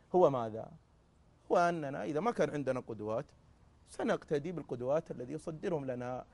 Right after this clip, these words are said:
يعني، الإعلام ويصدرهم لنا غيره، و-، ونقتدي حتى كذلك ب-، بأعداء. وذلك قال النبي صلى الله عليه وسلم: "لتركبن سنن من كان قبلكم حذو القذة بالقذة، آه، حتى لو دخلوا جحر ضب لدخلتم." والأمر الثالث طبعًا الذي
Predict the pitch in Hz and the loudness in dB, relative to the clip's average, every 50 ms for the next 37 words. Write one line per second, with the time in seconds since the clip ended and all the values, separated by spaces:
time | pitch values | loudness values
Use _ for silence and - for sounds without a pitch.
0 | - - - - 175 160 147 135 131 123 117 113 113 - - 110 117 131 147 160 | -20 -16 -4 0 2 2 2 2 0 0 -2 -2 -4 -6 -6 -4 -2 -2 -2 -2
1 | 170 156 135 127 - 131 123 127 156 165 156 143 135 127 110 127 131 139 139 143 | -4 -6 -8 -10 -10 -12 -10 -8 -6 -6 -6 -6 -8 -8 -6 -4 -4 -2 -2 0
2 | 143 156 - 208 151 139 147 156 165 156 - 165 165 233 254 - - 247 247 196 | 4 4 4 4 2 2 4 4 4 4 4 4 4 4 2 2 0 -2 0 0
3 | 240 247 240 - - - - - - - - - - 214 - 185 175 233 247 220 | 0 -2 -2 -6 -12 -18 -20 -18 -10 -6 -6 -4 -2 -2 0 4 8 8 8 8
4 | 214 156 165 196 196 196 202 - - - - - - 143 170 160 175 175 170 160 | 6 0 -2 0 0 0 -2 -6 -10 -18 -20 -2 4 6 8 8 8 8 8 8
5 | 190 220 220 208 - 196 175 170 165 165 165 165 156 - 165 151 156 156 175 170 | 10 10 8 8 6 4 4 4 4 2 0 -2 -2 0 0 2 4 6 8 6
6 | 147 143 147 151 139 123 - 180 170 170 175 180 - - - - - - - - | 6 6 2 -2 -2 0 0 0 0 0 0 -2 -4 -12 -20 -20 -20 -20 -20 -20
7 | - - - - - - 127 123 - 151 143 - - 143 151 175 170 156 135 - | -20 -20 -20 -20 -8 -4 -2 0 2 2 2 2 0 0 0 0 0 -2 0 2
8 | 190 185 185 165 160 143 135 127 123 - 165 151 139 123 - 151 147 139 135 139 | 2 2 2 2 0 0 -2 -4 0 4 4 4 4 2 0 0 0 0 -2 -6
9 | 127 - 147 151 156 - - - - - 214 220 202 202 185 170 - 196 190 170 | -4 -4 -6 -6 -6 -10 -16 -18 -6 -2 -2 0 2 4 4 4 2 0 -4 -2
10 | 160 175 165 - 180 185 190 214 233 - - - - - - - 135 156 165 165 | 0 -2 -2 0 -2 -4 -4 -6 -10 -16 -20 -20 -20 -20 -10 -4 0 0 0 2
11 | - 202 185 170 170 214 220 208 - - - - - - - 143 147 147 - - | 2 2 2 4 6 6 6 4 4 -4 -20 -20 -10 -4 0 2 2 4 4 4
12 | 190 - - - - 170 170 170 139 147 156 147 151 165 170 - 156 147 143 139 | 2 2 0 -2 2 4 6 6 4 4 2 2 2 2 2 2 2 0 0 -2
13 | 156 - 156 156 156 165 160 156 151 147 127 139 - 147 131 175 208 233 220 254 | -2 -2 0 0 0 0 0 -2 -2 -2 -2 -2 -2 -4 -2 2 2 4 6 6
14 | 247 220 185 - - 202 190 180 180 - - 175 165 160 156 160 160 165 156 151 | 6 4 4 4 4 6 6 6 4 4 2 2 2 2 2 2 2 2 2 2
15 | 165 | 2